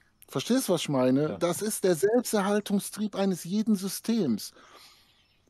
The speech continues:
Speaker 1: Das System will natürlich nicht sterben.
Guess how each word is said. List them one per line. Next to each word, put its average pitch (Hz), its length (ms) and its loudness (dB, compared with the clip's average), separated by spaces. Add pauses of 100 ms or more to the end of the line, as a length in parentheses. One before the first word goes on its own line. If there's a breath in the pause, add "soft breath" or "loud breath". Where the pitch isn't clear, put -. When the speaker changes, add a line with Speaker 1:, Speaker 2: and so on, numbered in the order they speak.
(300 soft breath)
Speaker 1:
Das 170 460 0
System 190 1040 2
will 254 300 6
natürlich 196 640 0
nicht 165 200 -2
sterben. 123 640 0